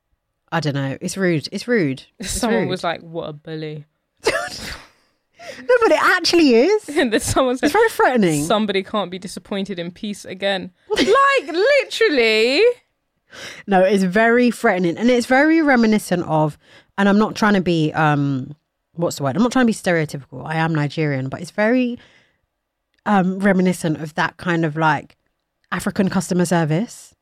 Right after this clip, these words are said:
Speaker 1: Like, the customer is always
Speaker 2: Yeah,
Speaker 1: wrong.
Speaker 2: yeah.
Speaker 1: Like, "I'm even doing a fa-, I'm doing you a favor
Speaker 2: Yeah.
Speaker 1: by actually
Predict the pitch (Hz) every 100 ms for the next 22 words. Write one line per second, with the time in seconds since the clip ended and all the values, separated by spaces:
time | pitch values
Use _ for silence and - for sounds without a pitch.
0 | _ - 196 202 - - 185 185 180 240
1 | 220 208 196 180 185 240 190 185 180 196
2 | - _ _ _ _ - - 208 226 220
3 | 196 214 185 - 214 202 196 180 240 254
4 | 226 196 180 - 208 196 156 - 151 220
5 | 214 185 - 190 165 _ _ _ _ -
6 | 208 - - 196 175 170